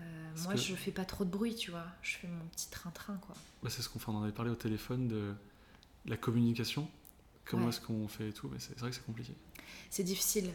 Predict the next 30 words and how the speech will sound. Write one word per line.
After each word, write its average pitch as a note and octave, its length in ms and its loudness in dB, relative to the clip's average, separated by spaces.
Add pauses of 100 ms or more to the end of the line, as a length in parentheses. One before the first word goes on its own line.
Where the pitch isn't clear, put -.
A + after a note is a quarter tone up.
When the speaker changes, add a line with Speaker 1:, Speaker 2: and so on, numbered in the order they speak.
(100)
Speaker 2:
parce F3+ 160 -4
que F#3 240 2
moi, G3 140 6
j'ai A3 160 6
pas A3+ 180 6
forcément G3+ 400 2
la F#3+ 100 2
fibre F#3 300 2
commerciale, G#3+ 680 2 (500)
j'ai F3+ 200 2
pas F#3+ 180 2
forcément, F#3 800 0
euh, D#3+ 500 -2
les E3 220 0
outils F3 240 4
marketing. G3+ 800 4 (560)
Euh, D#3+ 420 -4 (120)
Instagram, F#3 760 4
euh, D#3+ 340 -2 (200)
on E3+ 80 0
m'en F3 220 2
parle F3+ 200 2
souvent, G#3 400 2
tu - 220 -2
vois. F3 100 0
Euh, F3 640 0
j'ai F#3+ 160 4
mes F3+ 240 4
amis G#3 200 6
qui, F3 320 2